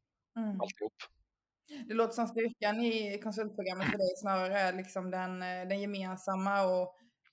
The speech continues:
Speaker 1: synkroniserade onboarding-delen,
Speaker 2: Oh ja,
Speaker 1: eh, att man
Speaker 2: oh ja.
Speaker 1: står tillsammans.
Speaker 2: Mm.
Speaker 1: Mm.
Speaker 2: Och, och att man ändå blir det här teamet som, vi har ju väldigt bra sammanhållning inom konsultprogrammet, och vi har våra, liksom, mm, fikor veckovis och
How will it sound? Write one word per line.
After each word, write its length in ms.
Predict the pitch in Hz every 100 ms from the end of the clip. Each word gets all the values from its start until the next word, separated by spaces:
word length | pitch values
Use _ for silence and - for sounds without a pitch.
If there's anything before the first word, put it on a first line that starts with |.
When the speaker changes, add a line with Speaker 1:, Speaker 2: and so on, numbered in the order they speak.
| _
Speaker 1:
synkroniserade 800 | - 226 214 214 208 214 190 185
onboarding-delen, 1600 | 196 190 185 175 175 180 180 175 170 _ _ - 190 185 185 247 208 - -
Speaker 2:
Oh 140 | 294
ja, 60 | 120
Speaker 1:
eh, 60 |
att 340 | - - - -
man 80 | 139
Speaker 2:
oh 40 |
ja. 60 | -
Speaker 1:
står 340 | - _ 190
tillsammans. 360 | 185 202 220 - _ _
Speaker 2:
Mm. 120 | 151 123
Speaker 1:
Mm. 640 | - _ - - 196 190
Speaker 2:
Och, 160 | 156
och 80 | 151
att 100 | 143
man 280 | 151 160 156
ändå 160 | 156 139
blir 260 | 135 -
det 80 | -
här 80 | 151
teamet 520 | - 151 87 101 123
som, 280 | 127 110 110
vi 100 | 117
har 180 | 107 113
ju 120 | 110
väldigt 260 | 120 98
bra 120 | 113 123
sammanhållning 640 | 113 95 87 87 87 92
inom 220 | 92 90
konsultprogrammet, 840 | 135 135 110 - 87 85 87 95
och 100 | 95
vi 60 | 95
har 160 | 90 87
våra, 220 | 98 95
liksom, 420 | 98 - 98 95
mm, 80 | 98 - 107 95 95 98 98 95 - 101 -
fikor 460 | - 120 - 107 98 - - 120 117 117
veckovis 520 | 117 - 107 104 98 -
och 200 | 107 104